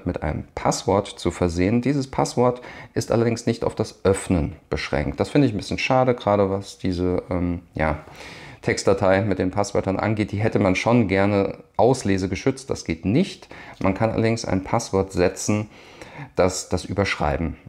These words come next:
verhindert. Also wenn man jetzt irgendwo, wie ich es beschrieben hatte, ein Ladengeschäft hat, wo man das gerne auf diese Weise realisieren möchte, dann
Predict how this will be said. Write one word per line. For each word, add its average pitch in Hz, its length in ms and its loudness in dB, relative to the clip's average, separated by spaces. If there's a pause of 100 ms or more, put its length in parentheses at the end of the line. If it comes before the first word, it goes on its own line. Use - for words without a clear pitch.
(160)
verhindert. 85 540 2
Also 85 300 0
wenn 95 80 4
man 101 160 4
jetzt 90 220 -2
irgendwo, 90 720 0
wie 104 340 -4
ich 90 100 2
es 87 120 -2
beschrieben 92 360 0
hatte, 82 160 2
ein 78 60 0
Ladengeschäft 95 580 0
hat, 92 240 -2
wo 90 100 -6
man 90 160 -2
das 87 220 -6
gerne 85 280 0
auf - 100 -6
diese 85 260 -2
Weise 82 300 0
realisieren 82 560 2
möchte, 107 280 0
dann 90 280 0